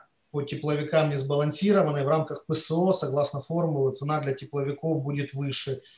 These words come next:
нежели шесть девяносто девять. Местные органы власти останутся один на один с проблемой. А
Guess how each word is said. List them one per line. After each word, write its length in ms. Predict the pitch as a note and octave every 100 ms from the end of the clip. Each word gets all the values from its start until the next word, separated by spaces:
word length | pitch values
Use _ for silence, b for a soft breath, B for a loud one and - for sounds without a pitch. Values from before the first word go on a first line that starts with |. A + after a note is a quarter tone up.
| b
нежели 380 | C#3 C#3+ C#3 C3+
шесть 300 | - D#3 C3
девяносто 400 | C3 C3+ - C3+
девять. 400 | A#2+ B2 C3+ D#3+ _ b b _ _ -
Местные 340 | E3+ F3 E3+
органы 280 | D#3 D#3 D3+
власти 380 | D3+ D#3 - C#3+
останутся 540 | C#3 D#3 D3+ C#3 -
один 240 | C#3 D3+ D3+
на 120 | D3
один 260 | C#3+ C#3
с 60 | B2+
проблемой. 640 | - B2+ B2+ A#2+ G#2+ A2 - _ b b b _ _ -
А 380 | C#3 C#3 C#3